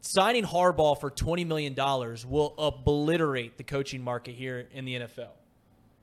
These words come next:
How ca-, if you're a well-respected coach, can you go for anything less than that?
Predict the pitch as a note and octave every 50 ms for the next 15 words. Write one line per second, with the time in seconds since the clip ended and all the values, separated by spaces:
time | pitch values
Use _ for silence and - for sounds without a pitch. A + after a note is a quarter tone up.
0 | _ _ _ _ _ _ _ _ - F3 G#3 A#3 A3+ - G#3 F#3 F3+ - F#3 G3
1 | F#3+ F#3 E3+ - - - - _ _ _ D3+ D3+ D#3 E3 E3+ F3 E3+ D#3 - -
2 | - D#3+ - - C3 - D#3+ D#3 D3+ C#3 - - D3 C#3 C#3+ C3+ C#3+ C#3+ C3+ -
3 | C#3+ C3+ C#3 C#3+ C3 C#3 B2+ B2 B2+ C#3 C#3 - - G#2+ G2+ G#2 G2+ G#2 -